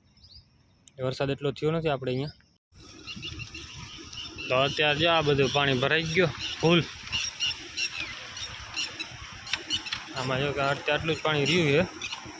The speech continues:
ઘણું સુકાઈ ગયું. આ સાઈડ જોઈ લે બાકી ભરાણો. ચલ બાકી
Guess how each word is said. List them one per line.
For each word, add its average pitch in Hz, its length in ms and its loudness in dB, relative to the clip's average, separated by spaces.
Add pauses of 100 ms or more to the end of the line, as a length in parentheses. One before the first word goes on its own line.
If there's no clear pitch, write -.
(580)
ઘણું 139 240 4
સુકાઈ 147 380 0
ગયું. 165 160 0 (1700)
આ 143 200 6
સાઈડ 143 240 6
જોઈ 143 200 6
લે 123 140 6
બાકી 127 260 4
ભરાણો. 120 320 4 (4000)
ચલ 165 220 6
બાકી 147 280 6